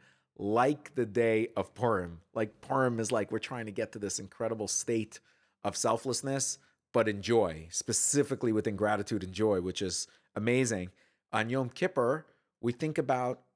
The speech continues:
one of the things I mentioned to my community to think about is that every single one of us have a grandparent.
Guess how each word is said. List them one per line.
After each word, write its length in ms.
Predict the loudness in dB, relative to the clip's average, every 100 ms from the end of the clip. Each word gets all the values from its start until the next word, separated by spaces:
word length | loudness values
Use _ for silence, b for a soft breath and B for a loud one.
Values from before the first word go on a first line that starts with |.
| -6
one 160 | -4
of 60 | -2
the 80 | -4
things 260 | -4 -4
I 220 | -2 -2 -4 _
mentioned 360 | -6 -4 -4 -6
to 40 |
my 220 | -6 -4 -6
community 500 | -8 -8 -4 -4 -4
to 100 | -6
think 200 | -6 -4
about 260 | -4 -4
is 300 | -6 -8 -10 b b -6
that 180 | -6 0
every 220 | 0 0
single 260 | -4 -6 -4
one 160 | -4
of 100 | -4
us 120 | -4 -4
have 140 | -6
a 60 | -6
grandparent. 720 | -6 -6 -6 -8 -8 -10